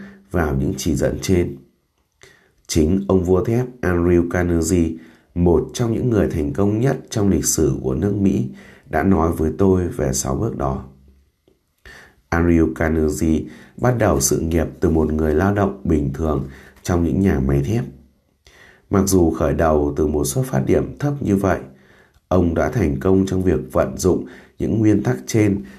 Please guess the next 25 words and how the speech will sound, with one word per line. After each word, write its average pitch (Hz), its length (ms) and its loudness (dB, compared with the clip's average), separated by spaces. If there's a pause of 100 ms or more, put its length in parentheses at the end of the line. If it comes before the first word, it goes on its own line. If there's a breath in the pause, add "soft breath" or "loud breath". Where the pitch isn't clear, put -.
(140 loud breath)
để 71 200 0
có 82 120 0
được - 260 2
một 80 220 0
gia 92 260 0
tài 69 420 -2 (260 loud breath)
khoảng 69 280 -2
hơn 90 300 2
một 71 240 0
trăm 87 260 0
triệu 98 220 0
đô 87 160 4
la, 87 280 2 (640 loud breath)
tương 110 200 4
đương 104 280 6
với 92 140 4
khoảng 87 380 -2
hai 110 220 -4
mươi 101 260 2
tỷ 78 160 2
đô 87 200 2
la 92 340 2
vào 73 160 0
ngày 69 200 0
nay 87 380 0